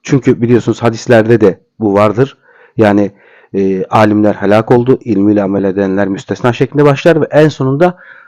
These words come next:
ihlaslılar müstesna der. Çünkü ihlas İslam'ın özüdür, kulluğun özüdür. İşte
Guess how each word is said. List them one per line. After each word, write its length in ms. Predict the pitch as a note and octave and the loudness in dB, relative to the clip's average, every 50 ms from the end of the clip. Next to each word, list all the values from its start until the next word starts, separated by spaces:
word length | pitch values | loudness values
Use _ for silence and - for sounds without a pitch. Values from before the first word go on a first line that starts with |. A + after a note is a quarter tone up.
| _ _ _ _ _ _ | _ _ _ _ _ _
ihlaslılar 760 | - D3+ C3 B2 C#3+ C3+ B2 - - - C3 D3 D#3+ E3 - _ _ _ _ _ - | -2 -2 0 2 2 2 2 0 -2 0 2 2 2 0 -2 _ _ _ _ _ -8
müstesna 580 | A#2+ A2+ - - A#2+ G#2 - - A2+ G#2 F#2+ F#2 | -6 -6 -4 -4 -4 -4 -2 -2 -2 -2 0 -2
der. 180 | E2+ E2+ - _ _ - - - _ | -4 -6 -6 _ _ -20 -20 -20 _
Çünkü 380 | - - D#3 C#3+ - - G#2 F2 - _ _ _ _ _ _ - | -4 0 0 0 0 0 -2 -2 -2 _ _ _ _ _ _ -2
ihlas 600 | C#3+ C3 A2 - D3 D#3+ F3 E3+ - - - - _ _ _ - - _ - | -2 -2 0 2 4 4 4 2 0 -6 -18 -20 _ _ _ -20 -20 _ -6
İslam'ın 640 | B2+ A#2 - - B2 A#2+ A#2 A#2 C3 C#3+ D3+ D3 - _ _ _ _ _ - | -6 -6 -4 0 2 2 4 4 4 2 0 -2 -4 _ _ _ _ _ -4
özüdür, 520 | - G2+ G#2+ B2 A2+ G2 G2+ - - - _ _ _ _ _ _ _ _ _ _ - | -2 -2 0 0 -2 -2 -2 -4 -6 -12 _ _ _ _ _ _ _ _ _ _ -6
kulluğun 540 | - B2+ B2 A2 G#2+ A2 A#2+ B2 C3 C3 - _ _ _ _ - | -2 0 0 2 4 4 4 4 2 0 -4 _ _ _ _ -4
özüdür. 540 | G#2 G#2+ G#2+ B2+ B2 G2+ A2 - - - - _ _ _ _ _ - - - - - _ _ _ _ _ _ _ _ _ - | -2 -2 0 0 0 0 0 -2 -4 -8 -20 _ _ _ _ _ -20 -20 -20 -20 -20 _ _ _ _ _ _ _ _ _ -16
İşte 340 | - - - D#3 C#3 C3+ | -6 0 2 2 2 2